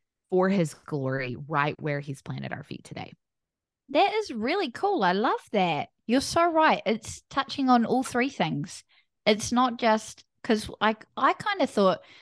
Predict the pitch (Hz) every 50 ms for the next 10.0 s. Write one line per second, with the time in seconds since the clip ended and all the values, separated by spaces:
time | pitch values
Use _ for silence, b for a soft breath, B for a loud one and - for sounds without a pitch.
0 | b b b b b b _ _ _ - - 214 202 196 190 190 190 190 196 202
1 | 202 196 196 185 170 - 190 - 190 190 175 165 165 170 156 - - - 180 175
2 | 190 180 156 180 - - 175 160 139 139 - 170 180 170 - 180 175 226 208 196
3 | 175 147 120 - - - - - - - - 180 190 175 175 185 226 - - -
4 | - 185 202 202 196 226 220 220 208 202 185 165 190 320 - - - - - 196
5 | 190 208 196 220 233 240 220 - - 220 190 240 233 226 220 196 180 175 233 240
6 | - - 247 262 285 254 - - _ _ _ _ - - 202 208 214 214 240 277
7 | 269 277 254 262 - 202 170 175 175 - - 208 - - 247 262 - - 294 277
8 | 269 269 226 196 175 - - 202 202 - - - b b b b b b b -
9 | 240 233 220 185 175 180 202 208 196 175 180 175 196 240 233 226 226 220 233